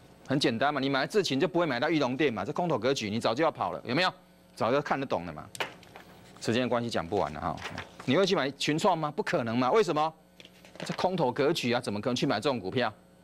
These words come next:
到了这里还是一堆卖讯啊，它还是涨不上去啊，两条线也转空啊。时间关系我讲不完了，投资朋友，所以大家想想看，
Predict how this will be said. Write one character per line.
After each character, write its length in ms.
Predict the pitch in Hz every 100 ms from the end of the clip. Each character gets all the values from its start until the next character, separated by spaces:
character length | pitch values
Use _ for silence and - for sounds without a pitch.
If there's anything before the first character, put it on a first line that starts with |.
| - - - - - - -
到 160 | 262
了 80 | 226
这 140 | 208
里 180 | 214 123
还 140 | 110 143
是 100 | 180
一 60 |
堆 140 | 160 160
卖 180 | 165 135
讯 200 | 156 123
啊， 80 | 120
它 100 | 151
还 80 |
是 60 | 147
涨 160 | 123 92
不 60 |
上 160 | 117 117
去 180 | - 107
啊， 40 |
两 180 | 101 95
条 120 | 98
线 120 | 110 127
也 80 |
转 180 | 117 87
空 220 | 87 95
啊。 100 | 92 - - - - - - - -
时 120 | -
间 100 | 123
关 120 | 131 127
系 100 | 123
我 60 |
讲 180 | 98 82
不 80 | 98 135
完 80 | 156
了， 60 | -
投 120 | 107 98
资 60 |
朋 80 | 101
友， 140 | 90 82 - - -
所 120 | -
以 40 | 220
大 100 | 214
家 80 |
想 160 | 202 170
想 60 | 147
看， 180 | 165